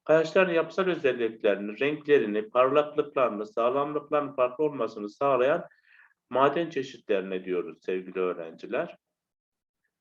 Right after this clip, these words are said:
Mesela grafit, kuvars, mika, turkuaz gibi mineraller, e, bu kayaçların içerisinde bulunur ve bunlara değişik renk ve parlaklıklar kazandırılır.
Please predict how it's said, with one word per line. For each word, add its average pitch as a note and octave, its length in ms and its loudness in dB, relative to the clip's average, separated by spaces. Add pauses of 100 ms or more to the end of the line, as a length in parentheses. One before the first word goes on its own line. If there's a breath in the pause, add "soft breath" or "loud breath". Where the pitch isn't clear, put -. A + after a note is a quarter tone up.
(1080)
Mesela E3 720 4
grafit, F3+ 560 0
kuvars, C#3 540 4
mika, D3 440 0
turkuaz E3 540 0 (360)
gibi A#2 240 -6
mineraller, A#2+ 760 -2 (200)
e, - 20 -4
bu A2+ 420 -6
kayaçların B2+ 640 0
içerisinde A2 640 -6
bulunur D#3+ 280 -8
ve C#3 160 2
bunlara C3 360 -2
değişik B2 520 -2
renk B2+ 260 -4
ve A#2 120 -4
parlaklıklar A2+ 800 -4
kazandırılır. F#2 840 -6